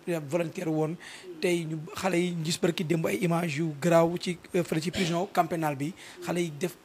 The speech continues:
ay grève yoo xamante ne tey que ci ay problème de fouillage ci seen diggante ak yi nga xamante mooy ci,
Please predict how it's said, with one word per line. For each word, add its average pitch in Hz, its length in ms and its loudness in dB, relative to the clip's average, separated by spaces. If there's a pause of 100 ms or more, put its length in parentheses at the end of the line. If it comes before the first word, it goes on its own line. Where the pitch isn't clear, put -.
(140)
ay 170 100 0
grève 156 320 2
yoo 165 80 -2
xamante 170 240 -4
ne 165 80 0
tey 156 260 -2 (360)
que 160 420 0
ci - 180 -6
ay 170 120 0
problème 156 260 -2
de 160 80 -2
fouillage 151 540 4
ci 165 160 -4
seen 165 180 -4
diggante 160 380 -2
ak 165 160 -10
yi 165 60 -4
nga 156 40 -2
xamante 156 160 -4
mooy 156 140 -4
ci, 156 340 -2